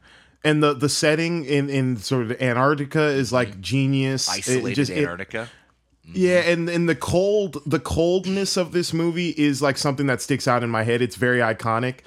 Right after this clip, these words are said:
Speaker 1: like, the breathing and, like, all the jackets and, like, the aesthetic of being in a winter environment is, like, really a part of the, like, the fabric of this movie.
Speaker 2: Yes.
Speaker 1: Um,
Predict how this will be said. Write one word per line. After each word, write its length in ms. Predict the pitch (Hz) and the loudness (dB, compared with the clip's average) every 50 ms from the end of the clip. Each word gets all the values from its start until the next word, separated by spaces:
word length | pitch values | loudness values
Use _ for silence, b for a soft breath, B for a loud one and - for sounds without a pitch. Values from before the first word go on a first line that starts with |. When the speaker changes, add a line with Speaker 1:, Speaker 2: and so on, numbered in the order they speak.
| B B B B B | B B B B B
Speaker 1:
like, 140 | 131 131 - | -2 0 0
the 80 | 131 | 0
breathing 760 | 113 - 123 123 131 135 139 135 127 123 135 131 127 127 127 | -2 0 0 0 2 2 2 0 0 2 2 0 2 0 0
and, 80 | 120 117 | 0 0
like, 180 | 117 113 107 | 0 -2 0
all 120 | 123 117 120 | 0 0 0
the 80 | 113 | 0
jackets 640 | 101 95 120 127 117 117 117 - - 127 120 - - | -2 -2 0 2 2 2 0 0 0 -2 -2 0 0
and, 60 | 127 | -2
like, 120 | 131 127 127 | -2 0 0
the 100 | 139 139 | 0 0
aesthetic 440 | 131 - - 151 139 143 147 131 139 | 0 0 2 2 4 4 4 2 0
of 120 | 120 95 | -2 0
being 220 | - 127 127 127 | 0 0 0 0
in 80 | 127 120 | 0 0
a 100 | 117 113 | -2 -2
winter 460 | 107 104 110 120 123 127 - 131 131 123 | -2 -2 0 0 0 0 0 0 0 2
environment 560 | 120 113 98 113 113 117 117 117 117 113 92 | 0 0 0 2 2 2 2 0 0 -2 -2
is, 140 | 113 110 117 | -2 -2 0
like, 200 | 113 110 - - B B B B B B B B B - | 0 -2 -2 -4 B B B B B B B B B -4
really 380 | 127 131 156 156 151 147 139 | 0 4 4 4 4 4 2
a 60 | 131 | 2
part 280 | - - 139 135 131 127 | 2 2 4 4 4 4
of 120 | 123 101 95 | 2 0 0
the, 140 | 123 120 113 | 0 0 2
like, 220 | 107 113 104 - | 0 -2 -4 -2
the 200 | - 113 107 98 | -2 -2 -2 -4
fabric 540 | - - - 127 113 113 117 113 135 127 - | -6 -4 0 2 2 2 2 0 0 -2 -2
of 120 | 135 113 | -2 0
this 180 | 135 135 127 - | 0 -2 0 0
movie. 340 | 147 147 147 147 160 160 151 B B B B B B B B | 0 0 0 0 -2 -4 -6 B B B B B B B B
Speaker 2:
Yes. 120 | B - 123 127 | B 2 2 2
Speaker 1:
Um, 60 | 123 | 2